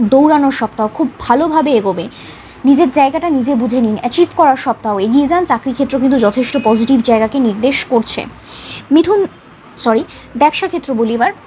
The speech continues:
উম, বৃষর, ব্যবসাটাও যথেষ্ট ভালো। চাকরি, ব্যবসা বোথ সাইডে কিন্তু উন্নতি রয়েছে। দাম্পত্য সুখ ভালো যাবে, বাবা মার সাথে সম্পর্ক ভালো যাবে,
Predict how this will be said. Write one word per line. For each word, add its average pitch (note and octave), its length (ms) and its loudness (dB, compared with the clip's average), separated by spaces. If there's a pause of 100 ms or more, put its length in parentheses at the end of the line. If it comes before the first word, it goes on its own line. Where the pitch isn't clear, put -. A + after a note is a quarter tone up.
(160)
উম, A#3 180 -4 (160)
বৃষর, C4 340 2 (280)
ব্যবসাটাও F4+ 560 0
যথেষ্ট B3+ 400 -6
ভালো। G#3 220 -4
চাকরি, C#4 420 -2
ব্যবসা C#4 460 -2 (300)
বোথ D#4 160 -2
সাইডে C#4 300 -2
কিন্তু D#4 220 2
উন্নতি A#3+ 320 2
রয়েছে। F3 400 0 (300)
দাম্পত্য F4 640 -2 (220)
সুখ G4 320 2 (400)
ভালো B3+ 200 2
যাবে, F3+ 260 -4 (220)
বাবা A3+ 180 2
মার E4 120 0
সাথে D#4+ 200 -6
সম্পর্ক C#4+ 400 -2
ভালো B3+ 220 0
যাবে, A#3+ 260 -2